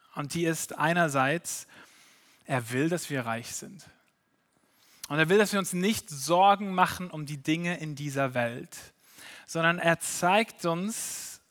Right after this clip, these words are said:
auf, dass eigentlich, dass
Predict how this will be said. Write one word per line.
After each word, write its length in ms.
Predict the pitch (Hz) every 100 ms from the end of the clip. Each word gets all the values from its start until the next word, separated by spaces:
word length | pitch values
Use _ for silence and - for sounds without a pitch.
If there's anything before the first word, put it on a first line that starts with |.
| - _
auf, 340 | 156 151 185 -
dass 220 | 170 -
eigentlich, 560 | 160 202 233 220 - - - - - - _ _ _ _ _ - - _
dass 200 | 165